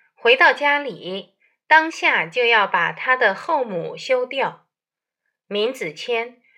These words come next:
对他的后母还是一味的真诚，在此时只有一个念头：跪下来跟他的父亲说：“父亲，不能赶后母走，因为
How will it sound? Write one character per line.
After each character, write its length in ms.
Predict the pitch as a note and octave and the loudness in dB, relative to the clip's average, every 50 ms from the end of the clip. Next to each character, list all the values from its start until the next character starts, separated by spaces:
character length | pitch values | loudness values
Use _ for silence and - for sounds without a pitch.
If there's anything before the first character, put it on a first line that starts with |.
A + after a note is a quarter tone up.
| _ _ | _ _
对 200 | - D#4 D4+ C4+ | 0 2 2 4
他 180 | C4 - D#4+ D#4 | 2 2 2 2
的 140 | D4 B3+ A3+ | 2 2 -2
后 280 | A3+ - E4 D4+ C#4 | 0 2 4 4 4
母 420 | A#3 G3+ E3 - - E3+ F3+ F3+ - _ | 2 -2 -6 -4 -2 -2 -4 -4 -8 _
还 280 | - - - F3+ E3 F#3 | -12 -6 -4 -2 -2 -2
是 320 | G3 - - A3 G3+ F#3 | -2 -2 0 2 2 0
一 180 | F3 E3+ E3 E3 | 0 -2 -4 -4
味 240 | F3 G#3 A3 G3 E3+ | -2 -2 -2 -4 -4
的 240 | - - - E3+ E3+ | -4 -4 -6 -6 -8
真 260 | - - B3 B3 B3+ B3 | -4 -4 -4 -4 -4 -8
诚， 400 | - - - D#3+ D3+ D#3+ - _ _ _ _ _ _ _ _ _ _ _ _ _ _ _ _ _ | -4 -4 -4 -4 -4 -12 -18 _ _ _ _ _ _ _ _ _ _ _ _ _ _ _ _ _
在 420 | - A#3+ A3 G#3+ G3+ F#3 F3 F#3+ | 4 6 8 8 8 6 6 4
此 380 | F#3+ - - - G3+ D#3+ - D3+ | 0 -6 -12 -8 -8 -8 -8 -8
时 500 | F3 - - F3 F3 F3 G3+ B3+ - - _ _ _ _ - | -8 -8 -4 0 0 2 0 0 -4 -12 _ _ _ _ -8
只 220 | - G3+ F#3+ A3 C4 | -2 2 2 4 4
有 220 | B3+ G#3+ E3+ D#3+ | 4 4 2 0
一 240 | E3 E3 E3+ F3+ G#3+ | -2 -4 -6 -8 -6
个 140 | - F4+ D#4 | -6 -6 -4
念 280 | C4 A#3+ G#3+ E3 E3 | 0 0 0 0 -2
头： 340 | D#3+ - D#3 - - - _ _ _ _ _ _ _ _ _ _ | -4 -12 -12 -14 -14 -16 _ _ _ _ _ _ _ _ _ _
跪 220 | - - B3+ A3 G3 | 2 4 4 4 4
下 220 | G3 B3+ A3 G3 | 2 0 0 2
来 260 | E3+ D#3 D3+ D3 D#3+ | 2 2 2 2 0
跟 240 | E3+ - A#3 A#3 A#3 | 0 -2 -4 -4 -4
他 180 | A#3 - B3 A#3 | -4 -4 -2 0
的 140 | G3+ F#3 | 0 -2
父 240 | F3 - - A#3 G#3+ | -4 -4 -6 -6 -6
亲 240 | G3 - - E3+ E3 | -6 -6 -8 -8 -8
说 420 | E3 - - G#3 G#3 G#3+ A3 _ _ _ _ _ _ _ _ _ | -8 -6 -4 -4 -4 -4 -6 _ _ _ _ _ _ _ _ _
：“父 260 | _ - - D#4 C#4 | _ -8 -6 -4 -4
亲， 440 | - - - G3+ D#3+ B2+ - _ _ _ _ _ _ _ - | -4 -4 -4 -4 -4 -6 -8 _ _ _ _ _ _ _ -8
不 180 | - F4+ - | -4 -4 -2
能 320 | B3+ G#3 F3 F3 F#3+ G#3+ A3+ | 2 2 2 2 2 -2 -2
赶 300 | - B3+ C4 - - E3+ | 0 0 0 0 -2 -6
后 240 | - - D#4 C#4+ | -2 0 0 0
母 240 | A#3+ G3+ F3+ F#3 A3+ | 2 0 -4 -4 -4
走， 600 | B3 - G3+ D#3+ - - - E3+ F#3 - - _ _ _ _ _ _ _ _ _ _ _ | -4 -6 -8 -8 -8 -4 -4 -4 -4 -4 -8 _ _ _ _ _ _ _ _ _ _ _
因 260 | - G#3 G#3+ G#3+ G#3+ | -4 -4 -2 -2 0
为 440 | G3+ F3 D#3+ D#3 E3 F3 F#3 G3 _ | -2 0 0 0 0 -2 -4 -6 _